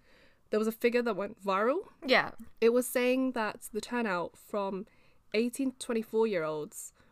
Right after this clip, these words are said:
Speaker 1: will be around seventy-two slash seventy-three percent.
Speaker 2: Okay.
Speaker 1: So, so this was tweeted, and it just went round and round. Like, the C E O and founder of the Youth Vote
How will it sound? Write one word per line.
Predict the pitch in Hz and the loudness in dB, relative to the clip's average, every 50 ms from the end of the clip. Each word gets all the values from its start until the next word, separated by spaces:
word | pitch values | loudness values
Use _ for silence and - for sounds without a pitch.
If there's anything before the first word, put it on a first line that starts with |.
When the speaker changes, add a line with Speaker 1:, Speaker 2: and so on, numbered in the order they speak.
| _ _ | _ _
Speaker 1:
will | 208 196 | -4 -2
be | 190 208 202 | 0 2 0
around | 190 185 190 185 180 180 180 180 - 233 | 2 2 0 0 0 -2 -2 -4 -8 -14
seventy-two | - - - - 214 202 202 196 214 - - - 208 180 175 170 180 | -14 -10 -4 -4 -4 -4 -4 -6 -8 -10 -6 -6 -4 -2 -2 -4 -6
slash | - - - 175 - - | -8 -10 -12 -12 -14 -14
seventy-three | - - - 165 165 180 175 - 180 - - - 160 156 | -14 -12 -12 -10 -10 -10 -14 -14 -18 -18 -14 -14 -14 -14
percent. | - - - 165 156 - - - - - - - - - - - _ _ _ _ 294 | -14 -14 -14 -14 -14 -16 -18 -20 -20 -20 -20 -20 -20 -20 -20 -20 _ _ _ _ -10
Speaker 2:
Okay. | 277 - - - - 233 233 - - - - - - - - | -8 -8 -10 -10 -10 -10 -10 -12 -16 -20 -20 -20 -20 -12 -4
Speaker 1:
So, | - 240 202 220 | -4 -2 -2 -2
so | - - 254 | 0 0 2
this | 233 233 254 - | 2 2 -2 -4
was | - 240 - | -4 -8 -8
tweeted, | - - 254 247 240 - 180 175 175 - - - - - - - - - | -6 -4 -4 -4 -2 -2 -2 -2 -2 -4 -8 -18 -20 -20 -20 -20 -10 -6
and | 185 202 208 185 - _ | -4 -2 -2 -4 -4 _
it | - 185 - | -10 -10 -8
just | - - - - | -8 -12 -10 -4
went | - 220 196 180 185 | -4 -4 -4 -2 -2
round | 190 190 185 190 190 185 | 0 2 2 2 2 0
and | 175 175 | -2 -2
round. | 180 175 175 180 180 180 180 180 | 0 0 2 2 2 0 0 -2
Like, | 180 160 - - | -4 -8 -10 -12
the | - - | -12 -10
C | - - - - 208 196 190 190 | -10 -8 -6 -6 -4 -2 0 2
E | 185 190 | 2 2
O | 185 185 185 170 | 4 4 2 2
and | 160 170 | 0 -2
founder | - 196 175 180 175 | -6 -4 -4 -2 -2
of | 175 180 - | -4 -6 -8
the | - 170 | -12 -10
Youth | 170 175 208 233 233 - - _ | -6 -4 -4 -4 -4 -6 -14 _
Vote | - 196 180 180 165 - - - - - | -4 -2 -2 -2 -2 -6 -10 -12 -12 -12